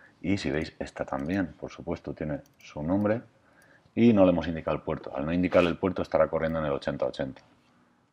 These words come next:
que es el puerto por defecto que utiliza el Tomcat cuando se levanta en una aplicación Spring Boot. Catalog y haciendo uso de los dos microservicios, como veis, primero nos trae un listado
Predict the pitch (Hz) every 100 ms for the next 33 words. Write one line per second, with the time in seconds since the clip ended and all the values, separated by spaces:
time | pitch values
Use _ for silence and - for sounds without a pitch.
0 | _ - 78 76 - 80 80 - - 71
1 | - - 69 69 82 - 76 73 69 71
2 | 73 67 80 76 76 - _ _ _ _
3 | - _ _ _ _ _ _ _ _ _
4 | _ _ _ _ _ _ - 69 58 73
5 | 69 71 71 71 69 65 69 - 67 65
6 | - 65 64 65 _ _ _ _ _ _
7 | _ _ - 85 98 113 127 - - -
8 | - - - - - - 113 113 - -
9 | 65 - 95 87 90 101 78 73 71 69
10 | 73 80 90 85 92 110 135 151 147 -
11 | 80 82 101 104 - 80 82 85 80 -
12 | 98 85 - - - 73 78 78 - 101
13 | 76